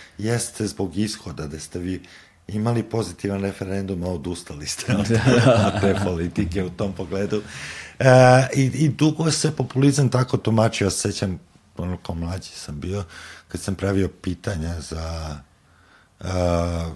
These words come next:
Speaker 1: to ove prijemne, neko, i napisao sam nešto da je populizam kao vrsta ideologije.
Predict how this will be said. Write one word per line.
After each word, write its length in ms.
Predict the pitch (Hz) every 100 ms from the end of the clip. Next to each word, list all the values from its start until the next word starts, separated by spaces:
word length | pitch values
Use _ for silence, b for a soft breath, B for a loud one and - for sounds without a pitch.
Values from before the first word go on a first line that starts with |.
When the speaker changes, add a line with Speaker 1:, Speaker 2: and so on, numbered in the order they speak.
| - _
Speaker 1:
to 120 | 90
ove 140 | 76
prijemne, 640 | 73 - 87 104 113 110 98
neko, 400 | 98 104 - 98
i 40 |
napisao 460 | 92 - 98 - 101
sam 220 | - 90
nešto 300 | 87 - 82
da 80 | 85
je 60 |
populizam 760 | - 87 - 85 80 80 85 73
kao 220 | - 78
vrsta 400 | 76 78 - 92
ideologije. 720 | 71 76 76 71 78 - -